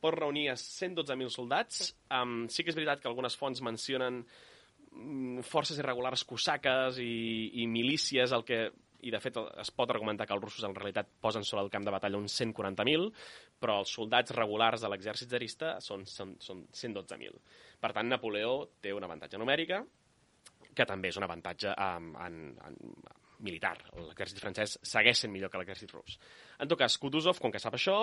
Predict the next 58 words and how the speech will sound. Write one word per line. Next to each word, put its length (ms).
el 80
que 120
fa 100
és 80
fortificar 500
la 100
seva 240
posició 500
i, 400
malgrat 680
que 140
la 120
major 160
part 120
de 80
mariscals 440
de 80
Napoleó 320
li 100
diuen: 180
"Bueno, 200
pues 180
si 100
Kutuzov 360
ha 60
muntat 260
aquí 160
una 120
espècie 280
de 80
trinxeres, 520
la 160
rodegem 440
i 120
punto", 460
em, 520
sembla 520
que 120
Napoleó 320
no 80
te 120
va 120
tenir 200
el 80
dia 120
més 200
inspirat 520
i 80
al-, 200
algunes 320
fonts 260
ens 100
comenten 400
que 80
aquell 200
dia 160
es 80
trobava 220